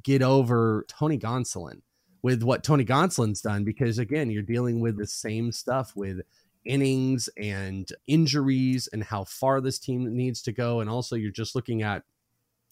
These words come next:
you're looking at overall, overall winning percentages and how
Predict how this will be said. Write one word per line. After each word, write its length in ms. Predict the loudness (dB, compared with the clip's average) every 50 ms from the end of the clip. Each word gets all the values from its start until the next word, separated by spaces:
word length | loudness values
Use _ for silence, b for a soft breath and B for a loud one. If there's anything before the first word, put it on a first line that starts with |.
| _ -6
you're 140 | -2 0 0
looking 260 | 2 2 2 0 0
at 100 | 0 0 0
overall, 640 | 0 0 2 2 4 4 6 6 6 4 4 4 4
overall 320 | 4 6 6 4 4 2 2
winning 240 | 0 0 0 2
percentages 600 | 0 -2 -4 -2 0 0 0 0 -2 -2 -4 -4
and 80 | -6 -4
how 240 | -2 -2 -2 -2